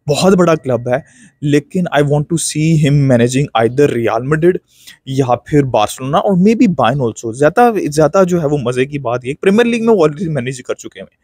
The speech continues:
तो it not, it does not make sense कि वो किसी और क्लब को जाकर मैनेज करें। अगर उनको प्रीमियर लीग में ही मैनेज करना है, तो वो लिवरपूल को मैनेज कर लें, राइट? But I would love to see him managing either Real Madrid or Barcelona। Obviously, being a Barca fan, I would love to see him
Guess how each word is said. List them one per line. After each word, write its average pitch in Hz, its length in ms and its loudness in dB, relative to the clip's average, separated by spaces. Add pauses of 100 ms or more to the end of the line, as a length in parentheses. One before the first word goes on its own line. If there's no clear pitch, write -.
(220)
तो 196 80 4
it 185 60 6
not, 180 400 2
it 147 80 -2
does 151 160 -2
not 160 200 -2
make 135 220 -8
sense 131 160 -6
कि 147 80 -2
वो 143 60 0
किसी 143 220 -2
और 127 180 4
क्लब 123 260 0
को 135 80 0
जाकर 123 260 0
मैनेज 117 260 -2
करें। 131 200 0 (320)
अगर 143 100 4
उनको 156 180 2
प्रीमियर 147 280 2
लीग 170 160 4
में 175 100 4
ही 170 60 4
मैनेज 143 200 2
करना 135 200 -4
है, 135 40 0
तो 123 80 -4
वो 117 80 0
लिवरपूल 107 380 -2
को 131 80 -4
मैनेज 113 260 -6
कर 110 180 -2
लें, 104 120 -8
राइट? 107 200 -6 (500)
But 165 100 2 (260)
I - 20 2
would 160 220 2
love 131 160 0 (120)
to 151 40 0
see 127 320 -2
him 127 360 -2
managing 123 400 -2
either 117 180 0
Real 110 340 0
Madrid 117 180 -4 (100)
or 117 100 0
Barcelona। - 480 -6
Obviously, 160 360 0
being 135 220 -2
a 117 80 -4
Barca 110 400 0
fan, 113 200 0
I 110 80 -4
would 117 180 -2
love 104 80 -2
to - 180 -10
see 120 260 -2 (320)
him 151 160 6